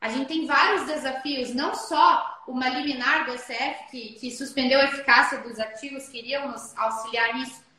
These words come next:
mas a gente tem todo um desafio da mentalidade dos magistrados, né? O professor Jacinto Coutinho já prega isso há muito tempo, já nos mostra como é difícil a gente mudar isso, se-, mudando só a lei, mudando só, é, a parte da legislação ou do sistema,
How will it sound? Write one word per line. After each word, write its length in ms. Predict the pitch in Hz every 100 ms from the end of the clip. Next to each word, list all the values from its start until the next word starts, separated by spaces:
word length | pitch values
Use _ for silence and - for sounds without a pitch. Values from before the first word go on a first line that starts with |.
| _
mas 180 | 277 320
a 40 |
gente 160 | 339 359
tem 140 | 349
todo 220 | 359 349
um 60 | 403
desafio 280 | 370 370 370
da 100 | 359
mentalidade 800 | 359 359 349 330 277 302 349 285
dos 100 | 277
magistrados, 760 | 285 285 - - 247 285 302
né? 60 | 240
O 40 |
professor 300 | 254 247 285
Jacinto 380 | 285 285 302 294
Coutinho 420 | 302 277 302 311
já 140 | 302 285 - - -
prega 380 | - 285 330 302
isso 240 | 302 320 330
há 40 |
muito 260 | 294 302 -
tempo, 420 | - 277 330 269
já 160 | 233 247
nos 200 | 262 240
mostra 460 | 247 302 330 -
como 220 | 294 311
é 80 | 302
difícil 520 | 294 - 277 311 -
a 40 | 247
gente 220 | 247 254
mudar 580 | 247 247 233 262 269 -
isso, 220 | - - - _ _
se-, 300 | - - 254
mudando 420 | 285 311 349 370
só 460 | - 339 320 392
a 20 | 311
lei, 220 | 294 311
mudando 300 | 285 294 294
só, 560 | - 302 - - - - _ -
é, 280 | 240 233 233
a 80 | 240
parte 640 | 240 277 285 277 240 -
da 100 | 233
legislação 760 | 240 262 262 247 240 - 262 285
ou 60 | 247
do 80 | 254
sistema, 640 | - - - 262 320 285